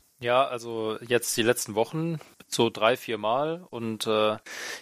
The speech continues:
ja, meine Meinung dazu ist ungefähr deckungsgleich mit der vom Niklas.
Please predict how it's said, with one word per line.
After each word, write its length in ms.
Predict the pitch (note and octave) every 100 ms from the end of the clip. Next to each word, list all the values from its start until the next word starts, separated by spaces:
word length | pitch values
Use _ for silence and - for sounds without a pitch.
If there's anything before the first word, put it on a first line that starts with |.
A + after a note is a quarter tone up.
| -
ja, 140 | A2
meine 240 | A2 A#2+ C3
Meinung 380 | C3 C3+ B2+ -
dazu 420 | A#2+ - - C3
ist 280 | C3+ C3 -
ungefähr 340 | C3 B2+ - A2+
deckungsgleich 800 | A2+ - D#3 - C3+ C#3 C3+ -
mit 160 | A2+
der 100 | A#2+
vom 220 | A2+ G#2+ G#2+
Niklas. 540 | C3 - D3 D#3 -